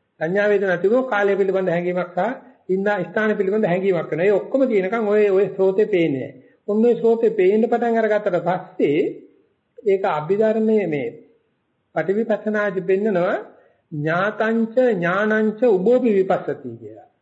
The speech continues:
ඥාතය කියලා මේකදී අදහස් කරන්නේ ආනාපාන. දත යුද්ධ අරමුණ. ඒකත් කැඩිලා නැති බව දාන්න. ආනාපානෙත් හොඳට සංසිඳිලා තියෙනවා. නමුත්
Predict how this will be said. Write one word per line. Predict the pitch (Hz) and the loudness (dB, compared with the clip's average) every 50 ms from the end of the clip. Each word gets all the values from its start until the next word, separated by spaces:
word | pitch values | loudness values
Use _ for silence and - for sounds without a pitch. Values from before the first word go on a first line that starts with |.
| _ _ _ _ _ _ _ _ _ _ 160 | _ _ _ _ _ _ _ _ _ _ -4
ඥාතය | 151 165 180 214 233 226 254 226 196 | -2 0 0 0 0 2 2 2 2
කියලා | 185 185 170 165 | 2 0 0 0
මේකදී | 160 160 156 156 156 156 151 | -2 -2 -2 -4 -2 -2 -2
අදහස් | 147 151 170 156 165 160 | -2 0 -2 -2 -2 -4
කරන්නේ | - - 170 170 175 185 202 269 381 - - - - _ _ _ | -4 -6 -4 -4 -4 -2 -4 -4 -6 -8 -12 -20 -20 _ _ _
ආනාපාන. | _ 170 165 139 117 117 107 107 107 - _ _ _ _ _ _ _ _ _ _ _ _ | _ -10 -10 -10 -10 -12 -14 -16 -18 -20 _ _ _ _ _ _ _ _ _ _ _ _
දත | 147 135 143 - 170 147 | -4 -4 -2 0 0 0
යුද්ධ | 139 156 165 165 - - - - | 0 0 -2 -2 -4 -6 -8 -6
අරමුණ. | - 143 160 170 151 131 110 101 104 - _ _ _ _ _ _ _ _ _ _ - | -4 -2 -2 -2 -2 -4 -8 -12 -16 -20 _ _ _ _ _ _ _ _ _ _ -2
ඒකත් | 185 196 220 226 226 - 302 294 - - | 0 2 2 2 0 -2 -6 -6 -8 -4
කැඩිලා | - 202 202 202 220 202 202 196 | -2 -2 0 0 0 0 0 -2
නැති | 190 170 185 170 | -2 -2 -2 -2
බව | 180 202 233 220 | 0 -2 -2 -2
දාන්න. | 190 156 131 - - - - - - _ _ _ _ | -4 -4 -6 -10 -14 -18 -20 -20 -20 _ _ _ _
ආනාපානෙත් | - 139 139 147 143 135 139 143 185 220 - | -12 -8 -8 -6 -6 -6 -8 -8 -10 -10 -8
හොඳට | 165 160 151 156 160 156 - | -6 -2 0 0 0 0 -2
සංසිඳිලා | - 170 165 165 165 180 165 156 160 151 151 | -6 -8 -8 -8 -8 -8 -8 -6 -6 -6 -6
තියෙනවා. | 160 156 170 208 226 | -6 -6 -6 -6 -4
නමුත් | 202 196 208 254 - | -4 -4 -4 -4 -6